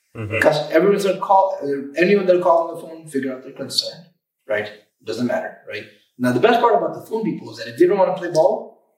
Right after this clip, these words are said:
Speaker 2: they just hang up, and we're like, "Thank God, we got rid of that problematic customer," right? 'Cause we don't want them further down our process. The further down we
Speaker 1: Yeah.
Speaker 2: get, the
Speaker 1: Or
Speaker 2: more
Speaker 1: also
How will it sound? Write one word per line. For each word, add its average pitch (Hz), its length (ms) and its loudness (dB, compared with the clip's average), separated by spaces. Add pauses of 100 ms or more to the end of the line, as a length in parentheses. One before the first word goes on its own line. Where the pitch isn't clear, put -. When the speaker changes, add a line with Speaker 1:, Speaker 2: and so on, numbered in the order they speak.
Speaker 2:
they 127 80 -4
just 139 180 -2
hang 147 180 -6
up, 113 160 -8
and 113 100 -16
we're 120 60 -12
like, 117 180 -12
"Thank 147 220 -2
God, 135 260 -12 (120)
we 123 80 -10
got 131 120 2
rid 131 80 -2
of - 60 -2
that 147 120 -4
problematic - 420 -8
customer," - 460 -6
right? - 340 -8
'Cause 156 140 4
we - 80 4
don't 240 160 4
want 196 160 2
them 180 120 0
further 180 280 2
down 151 320 -4 (260)
our 123 280 -8
process. - 680 -6 (480)
The 135 80 -4
further 214 320 6
down 180 160 2
we 180 180 4
Speaker 1:
Yeah. - 60 0
Speaker 2:
get, 190 280 -2 (160)
the 123 60 0
Speaker 1:
Or 123 100 4
Speaker 2:
more - 160 4
Speaker 1:
also - 80 4